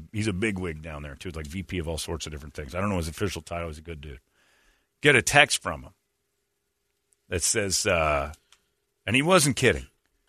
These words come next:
And I'm reading it as I'm driving, so I'm getting a line, uh, you know, drive a little bit, look at it. It was a, kind of a long text, and it starts off, it says, "Hey, Holmberg, it's Dean from the Suns." I'm like, "Oh, I know who this is." It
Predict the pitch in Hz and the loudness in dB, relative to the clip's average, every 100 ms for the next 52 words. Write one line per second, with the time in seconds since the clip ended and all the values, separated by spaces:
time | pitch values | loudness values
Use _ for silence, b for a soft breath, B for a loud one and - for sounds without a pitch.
0 | _ 107 127 143 135 117 98 90 80 78 | _ 4 6 6 4 4 0 0 -4 2
1 | 98 92 71 - 92 87 95 90 92 95 | 4 4 2 -6 -2 -2 0 0 2 2
2 | 90 85 - _ _ _ - 69 65 - | 0 -2 -10 _ _ _ -14 -12 -12 -18
3 | 104 90 78 104 92 92 95 87 90 - | -10 -6 -2 4 6 6 4 4 2 2
4 | 92 90 87 90 92 107 90 87 85 80 | 0 0 0 -2 -2 -2 -2 -2 -4 -4
5 | 78 76 - 87 - 110 92 95 82 90 | -8 -10 -8 -8 -4 -4 -2 -2 -4 -6
6 | 104 - 98 110 147 117 104 104 92 - | -6 -6 -8 0 4 4 4 0 -2 -4
7 | 113 101 82 b b b b - 107 87 | 0 0 0 b b b b -10 -4 0
8 | - 156 123 82 - - _ 110 98 110 | 4 4 2 -2 -12 -20 _ -14 -12 -10
9 | 180 123 87 65 64 82 _ _ _ _ | -8 -6 -6 -6 -12 -20 _ _ _ _
10 | _ _ _ _ | _ _ _ _